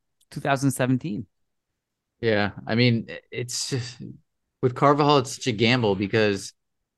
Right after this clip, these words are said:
Speaker 2: you'll get these, you'll get it,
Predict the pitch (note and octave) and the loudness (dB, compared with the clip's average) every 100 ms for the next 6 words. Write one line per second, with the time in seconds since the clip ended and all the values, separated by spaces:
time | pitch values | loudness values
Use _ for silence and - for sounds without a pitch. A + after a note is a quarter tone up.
0 | - B2 B2+ C3+ C#3+ B2+ B2 - - _ | 4 6 8 6 6 4 2 -6 -16 _
1 | _ _ _ _ _ _ _ _ D3+ D3 | _ _ _ _ _ _ _ _ 4 6
2 | C3+ D#3 E3+ F3 D#3 | 8 8 8 8 4